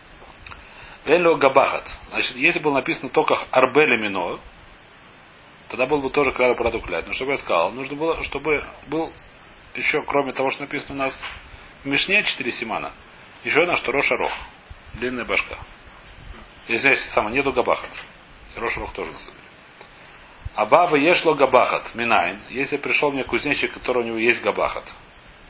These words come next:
есть у него лысина. Да? То есть у него есть какая-то часть головы, которая, видно, не растёт там волосы. Откуда я знаю? Там у Ломер Салам. Есть написано «Салам».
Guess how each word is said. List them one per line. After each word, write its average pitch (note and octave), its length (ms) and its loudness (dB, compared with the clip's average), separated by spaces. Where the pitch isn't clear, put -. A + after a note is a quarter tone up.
есть A#2 260 -6
у G#2 40 -10
него G2+ 100 -6
лысина. F2 340 -8
Да? B2+ 240 -2
То G#2+ 80 -8
есть - 100 -8
у C3 40 -6
него C3 40 -4
есть - 80 -6
какая-то A#2+ 280 -4
часть A#2 240 -4
головы, A#2 220 -4
которая, G#2+ 400 -6
видно, G2 200 -10
не F#2+ 100 -10
растёт F#2+ 280 -6
там E2 140 -10
волосы. A#2 280 -6
Откуда C3 260 -6
я G#2 100 -2
знаю? F#2 220 -8
Там C3 180 -6
у D#3 40 -6
Ломер F3+ 280 -2
Салам. E3+ 480 4
Есть C3+ 340 -2
написано B2+ 380 -6
«Салам». A#2+ 420 2